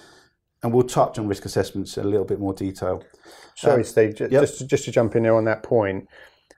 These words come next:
Speaker 2: I know that, again, people might be listening to this and thinking, "Well, that's great, Steve, and, you know, I understand that, but I can't imagine anyone ever actually coming to visit my property. I'm under the radar."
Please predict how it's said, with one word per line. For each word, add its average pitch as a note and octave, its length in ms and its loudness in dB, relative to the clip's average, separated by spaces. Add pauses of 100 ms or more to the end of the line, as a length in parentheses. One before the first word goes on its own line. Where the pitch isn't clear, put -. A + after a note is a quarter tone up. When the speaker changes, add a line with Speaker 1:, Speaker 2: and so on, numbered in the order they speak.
Speaker 2:
I C3+ 160 2
know C3 260 4
that, G2+ 120 6
again, A2 380 2
people A#2 300 -2
might G#2+ 160 -2
be A2 60 -4
listening G#2+ 300 -4
to - 100 -8
this G2+ 180 -4
and G#2 140 -6
thinking, G#2 560 -4
"Well, G#2+ 120 -4
that's G#2 200 -2
great, G#2+ 300 0
Steve, G#2 380 -2
and, G2+ 240 -6
you A2 120 -8
know, G2 260 -6
I G#2+ 120 -6
understand G#2+ 500 -4
that, G2 200 -6
but E2 120 -4
I A2 120 -2
can't A2 280 -2
imagine G#2 360 -2
anyone G#2+ 340 0
ever F#2+ 220 -2
actually F#2 260 -6
coming G2+ 220 -8
to G2 100 -14
visit G2 240 -4
my F#2+ 140 -6
property. - 380 -4
I'm G2 120 -2
under G2+ 200 -2
the F#2+ 100 -4
radar." G#2 540 -2